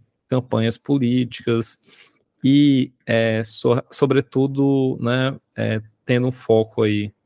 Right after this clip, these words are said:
no caso brasileiro, mas também tem um pouco de aplicação, né? Então, pra aquelas pessoas que, é,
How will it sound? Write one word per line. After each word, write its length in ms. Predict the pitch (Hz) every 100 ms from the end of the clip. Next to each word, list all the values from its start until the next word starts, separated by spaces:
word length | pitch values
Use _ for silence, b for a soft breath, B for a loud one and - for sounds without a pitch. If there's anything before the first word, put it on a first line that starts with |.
| -
no 180 | 120 151
caso 280 | 123 117
brasileiro, 720 | 110 107 104 113 104 104 131 156 _ b b b b -
mas 480 | 143 151 151 160
também 360 | - 180 147 151
tem 320 | - 156 156
um 160 | 156 151
pouco 340 | - 135 -
de 120 | 143
aplicação, 880 | 147 - 151 - 160 - - 135 127
né? 240 | 120 131 135 139
Então, 240 | - 131
pra 120 | 139
aquelas 280 | 139 165 156
pessoas 540 | - 143 - 127 127
que, 580 | - - 120 117 110 104 - _ _ _ _ _ _ _
é, 560 | 110 107 107 104 101